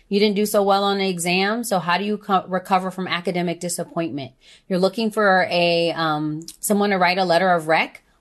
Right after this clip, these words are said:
What does that look like? You need to write a paper. There's a writing, you wanna connect to a faculty member? There's one in there for that.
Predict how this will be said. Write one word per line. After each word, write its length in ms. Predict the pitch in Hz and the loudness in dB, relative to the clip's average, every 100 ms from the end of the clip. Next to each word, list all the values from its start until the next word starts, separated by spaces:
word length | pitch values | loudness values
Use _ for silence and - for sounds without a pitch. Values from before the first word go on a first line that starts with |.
| - | -2
What 140 | 175 | 2
does 140 | 202 | 4
that 200 | 185 185 | 4 2
look 160 | 165 135 | -2 -2
like? 200 | 143 135 | -4 -2
You 60 | 175 | -2
need 140 | 190 | 0
to 80 | 190 | 0
write 260 | 156 170 | 0 0
a 60 | 165 | -2
paper. 560 | - 156 180 233 269 285 - - | -6 -6 -4 -2 -2 -6 -18 -8
There's 180 | 190 190 | -2 0
a 80 | 180 | 2
writing, 680 | 170 185 208 185 160 151 - | 2 0 0 0 -2 -4 -8
you 140 | 190 175 | -6 -2
wanna 180 | 196 214 | 0 0
connect 320 | 208 190 - | -2 -4 -2
to 120 | 202 | -2
a 40 | |
faculty 540 | 135 165 185 254 254 269 | -2 -4 -4 -6 -6 -4
member? 400 | 262 269 294 262 | -4 -4 -4 0
There's 180 | 226 214 | -2 0
one 240 | 220 226 | -2 -2
in 80 | 220 | 0
there 180 | 220 214 | -2 -2
for 160 | 202 | -2
that. 300 | 190 190 151 | 0 0 -2